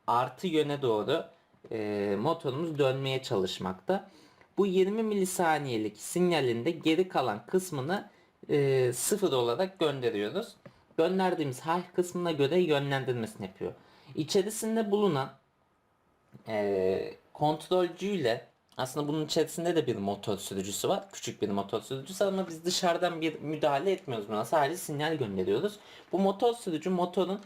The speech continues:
istenilen açıya gelip gelmediğine bakarak motoru döndürmeye devam ediyor. Eğer açıya gelmişse motorumuzu durduruyor ve yeni sinyali beklemeye başlıyor. Biz yeni sinyali gönderdiğimizde o açıya gelene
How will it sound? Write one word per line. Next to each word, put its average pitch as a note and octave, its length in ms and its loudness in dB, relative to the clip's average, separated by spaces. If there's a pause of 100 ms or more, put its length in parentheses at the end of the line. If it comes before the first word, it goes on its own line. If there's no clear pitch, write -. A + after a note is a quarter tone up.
(180)
istenilen F#3+ 480 0
açıya D#3 360 0
gelip C#3+ 300 0
gelmediğine C3 520 0
bakarak D3 500 -2 (280)
motoru F3+ 420 0
döndürmeye D3 560 0
devam A2 380 0
ediyor. F#2 220 -4
Eğer E3+ 180 4
açıya F#3 360 0
gelmişse B2+ 500 -2
motorumuzu D#3 640 -4
durduruyor D#3+ 540 2 (380)
ve D#3+ 200 2 (680)
yeni F3+ 380 2
sinyali D#3+ 440 0
beklemeye G#2+ 420 0
başlıyor. D#3+ 360 0
Biz F3 180 0
yeni E3 220 4
sinyali C#3+ 360 -2
gönderdiğimizde A2 600 -2
o F#3+ 180 2
açıya B2+ 320 0
gelene C#3 320 -2